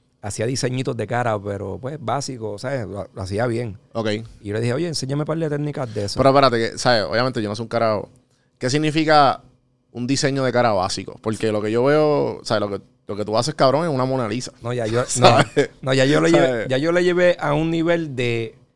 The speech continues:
Speaker 1: de perfección. O sea,
Speaker 2: Ajá.
Speaker 1: ya mi, mi trabajo parece una foto. O sea, que ese es mi objetivo.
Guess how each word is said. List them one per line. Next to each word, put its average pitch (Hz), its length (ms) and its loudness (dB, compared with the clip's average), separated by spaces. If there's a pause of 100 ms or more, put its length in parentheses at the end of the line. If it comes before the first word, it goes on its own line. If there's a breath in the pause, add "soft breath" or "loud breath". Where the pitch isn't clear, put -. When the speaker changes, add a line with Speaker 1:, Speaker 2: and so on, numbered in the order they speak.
(400)
Speaker 1:
de 120 760 -2
perfección. 113 720 -2
O - 40 -20
sea, 110 360 2
Speaker 2:
Ajá. 117 280 0
Speaker 1:
ya 123 220 4
mi, 160 360 0
mi 151 160 0
trabajo 151 320 4
parece 113 220 0
una 131 160 -2
foto. 110 380 -2
O 98 60 -14
sea, 104 220 -6
que 95 340 -12
ese 113 160 -10
es 131 40 -6
mi 143 100 -6
objetivo. 110 580 -6